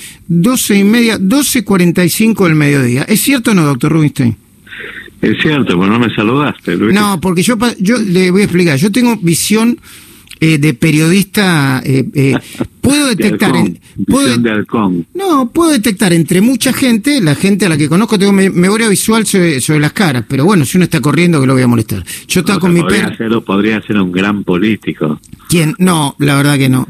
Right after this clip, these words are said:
Speaker 1: no, no, eh, pe-, preferiría no, n-, por ahora preferiría no hacerlo, no, no sé, no, no, no, uno nunca sabe dónde lo lleva la vida. Pero, doctor, la pregunta es, eh, ¿está claro, eh, o estaría claro, si uno compara con el mundo,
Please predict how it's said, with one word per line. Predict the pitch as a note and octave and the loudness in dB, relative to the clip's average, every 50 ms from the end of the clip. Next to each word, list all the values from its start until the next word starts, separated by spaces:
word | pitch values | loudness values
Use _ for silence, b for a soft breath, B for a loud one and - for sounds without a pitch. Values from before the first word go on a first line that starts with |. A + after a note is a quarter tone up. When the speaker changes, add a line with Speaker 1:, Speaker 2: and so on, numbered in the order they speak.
| - - | -4 -2
Speaker 1:
no, | - C3+ - - | -2 -2 0 0
no, | - C#3 C#3 - - | -2 -2 -2 -2 -4
eh, | D3+ C#3 | -4 -4
pe-, | - - - E3 - | -2 -2 -4 -4 -4
preferiría | - _ - D#3+ E3 C3 C3 D#3 D3+ E3+ E3+ F#3 F3+ E3+ | -4 _ -2 -2 0 0 0 0 0 2 2 2 2 2
no, | E3 E3 D#3 D3+ D3 C#3 C3+ C3+ | 2 2 2 2 2 2 2 2
n-, | C#3+ C#3+ D3 D3 - A#2 B2 - | 2 2 2 0 0 -4 -6 -4
por | - E3+ D#3+ D3+ | -2 0 0 2
ahora | D#3 F3+ A3 G#3 F3 D3 C#3+ | 2 0 2 0 0 0 0
preferiría | B2 C3+ C#3 A#2 C3 C#3 C3+ D3 D#3+ D3+ | -2 -2 -2 -2 0 0 2 2 2 4
no | C#3+ D3 | 2 2
hacerlo, | C#3 - - A3 E3+ C#3+ C3+ | 0 0 0 0 0 2 2
no, | C#3+ D3+ D3+ C#3 | 2 2 2 2
no | C3+ C3+ - B2+ C3+ C#3+ | 2 0 0 0 0 0
sé, | - - F3+ C#3+ G2+ | 0 0 -2 -2 0
no, | - D3 D3+ D#3+ F#3 F#3+ | 0 2 2 2 2 2
no, | D#3+ F3+ G3+ F#3 E3+ - B B B B B | 2 0 0 -2 -4 -10 B B B B B
no, | - E3+ F#3+ F#3+ B B B B | 0 0 0 0 B B B B
uno | - C4 C4 B3+ | 0 0 2 2
nunca | B3 B3 F#3+ - | 0 0 0 -2
sabe | - - A3+ A#3 | -2 0 0 2
dónde | A3+ G#3 F#3 F3+ F3 | 2 2 2 2 2
lo | E3 | 2
lleva | D#3+ - - F3+ E3+ D#3 | 2 2 2 2 2 2
la | C#3+ C3+ | 2 2
vida. | A#2+ A2 A2 A2+ A2+ A2+ B B B B B B _ | 2 2 0 0 -2 -6 B B B B B B _
Pero, | - G#3+ G3+ A3 A3 A3 A3 G#3+ G#3+ | -2 0 2 2 2 2 2 2 2
doctor, | A3+ A#3 G#3+ - D#4+ E4 E4+ E4+ | 0 0 -2 0 -2 -2 -2 -2
la | C4 G#3+ A3+ G3 | -2 -2 0 0
pregunta | A3+ A#3+ C#4 D4+ F4 F4 D#4+ C4 A#3+ | 0 0 0 0 0 0 0 0 2
es, | A3+ G#3+ - - B B B B B B B B | 0 0 -2 -6 B B B B B B B B
eh, | - G#3 G#3 G#3 G#3 G#3 - | 0 2 2 2 0 0 0
¿está | - G#3 - - _ - F4+ E4+ | -2 -2 -2 -4 _ -4 -4 -4
claro, | - - - - C#4+ D4 D4+ D#4 E4 D4+ A3+ E3 D3 - - | -4 -6 -4 -2 0 0 0 2 2 2 2 0 -2 -4 -2
eh, | D3 D#3+ D#3 D#3 D3 C#3+ C#3 C3+ - - - | 0 0 2 2 2 2 0 0 -2 -2 -2
o | D#3+ D#3+ D3 | 0 2 0
estaría | C3+ - - - C#3+ E3 A3+ C4 B3 F#3+ C3 | 0 -2 -2 -2 0 2 2 2 0 -2 -2
claro, | - F#3+ G3+ A3 A3 G#3 G3+ E3+ C3+ A#2 - | -2 0 0 2 2 2 2 2 0 0 -4
si | - - - D#3 | -6 -4 0 2
uno | E3 F3 F3 C3 | 2 2 2 2
compara | - D#3 C#3+ C#3+ - F3 F3 F3 C3+ | 0 0 -2 0 0 0 0 0 0
con | D3+ C#3+ C#3+ | 2 2 4
el | C#3 | 4
mundo, | C#3 D#3 F3 G3 G#3 G3+ G3 D3+ A#2 | 4 4 4 4 4 2 2 0 -2